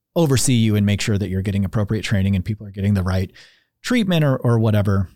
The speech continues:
the case may be. And so <clears throat> I applied to emergency medicine residencies, and I ended up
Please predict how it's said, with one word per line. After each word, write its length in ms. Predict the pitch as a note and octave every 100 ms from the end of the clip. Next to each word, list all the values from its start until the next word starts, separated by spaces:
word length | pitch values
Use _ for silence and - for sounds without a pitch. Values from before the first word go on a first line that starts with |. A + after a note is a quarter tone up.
| _
the 80 | A#2
case 260 | - A2+ A#2
may 140 | G#2+
be. 260 | A#2 A#2+ A2+
And 120 | A#2+
so 320 | D3+ C#3 - - F3+ - D3 F#2+ _
<clears throat> 680 | _ _ _ _ - -
I 100 | C3
applied 540 | C3 - D3 D#3 D3+ A2+
to 400 | C3+ B2 A#2 A2 - _ _ _ -
emergency 520 | C#3 D3+ E3 F3 E3
medicine 380 | C#3+ C3 B2+ A2
residencies, 760 | C#3+ F3 G3+ F#3+ G#3+ G#3 F3 -
and 420 | C3 C3 B2+ B2 A#2+
I 180 | G#2+ A#2
ended 280 | B2+ E3+ E3
up 260 | D#3 -